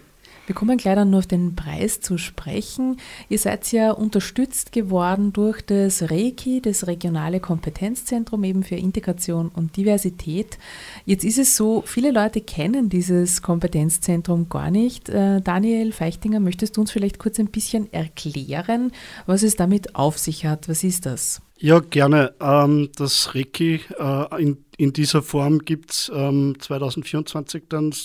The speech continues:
Speaker 2: äh, zehn Jahre. Äh, ist entstanden, ähm, aus der Tradition der Integrationsbüros, ähm, die es vorher flächendeckend in den Bezirken gegeben hat, die mehr eine Anlaufstelle waren für,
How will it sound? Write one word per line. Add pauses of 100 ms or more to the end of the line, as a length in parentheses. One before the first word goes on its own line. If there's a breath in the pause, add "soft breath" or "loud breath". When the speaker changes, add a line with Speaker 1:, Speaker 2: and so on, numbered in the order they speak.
Speaker 2:
äh,
zehn
Jahre. (760 loud breath)
Äh,
ist
entstanden,
ähm,
aus
der
Tradition
der
Integrationsbüros,
ähm,
die
es
vorher
flächendeckend
in
den
Bezirken
gegeben
hat, (760 loud breath)
die
mehr
eine
Anlaufstelle
waren
für,